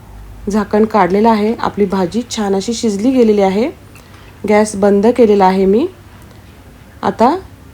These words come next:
झाकण देऊन ही भाजी एका साईडला ठेवून द्यायची आहे. आता मी दुसऱ्या साईडला भात घालून घेते. इथे मी दोन कप भात घेतलेला आहे, तर त्याच्यासाठी मी पाच कप पाणी घेतलेलं आहे. त्याच्यामध्ये घालायचं आहे तूप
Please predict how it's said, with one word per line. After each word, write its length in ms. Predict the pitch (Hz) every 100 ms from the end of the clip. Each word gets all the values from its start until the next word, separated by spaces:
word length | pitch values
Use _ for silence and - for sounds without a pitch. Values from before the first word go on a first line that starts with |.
| 190
झाकण 380 | 208 202 208 202
देऊन 260 | 208 302 339
ही 160 | 240
भाजी 320 | 220 196 185
एका 180 | 202 202
साईडला 400 | 196 196 185 262
ठेवून 460 | - - 226 196 190
द्यायची 320 | 180 175 196
आहे. 420 | 190 254 349 - - - - -
आता 180 | - 202
मी 100 | 208
दुसऱ्या 280 | 196 208 202
साईडला 380 | 202 190 240 349 -
भात 160 | 233 254
घालून 340 | 233 220 208
घेते. 340 | 185 175 247 339 - - - - - - - -
इथे 220 | 214 220
मी 120 | 220 226
दोन 240 | 214 208
कप 280 | 208 247 233
भात 140 | 220
घेतलेला 380 | 196 208 202 196
आहे, 220 | 196 226
तर 120 | 247
त्याच्यासाठी 520 | 226 196 196 202 208 208
मी 240 | 247 381 - - - - - - 226
पाच 260 | 214 -
कप 140 | - 277 -
पाणी 220 | 220 208
घेतलेलं 340 | 208 202 196 190
आहे. 200 | 208 254
त्याच्यामध्ये 540 | 226 208 208 202 208
घालायचं 400 | 208 190 190 208
आहे 180 | 202 220
तूप 260 | - 220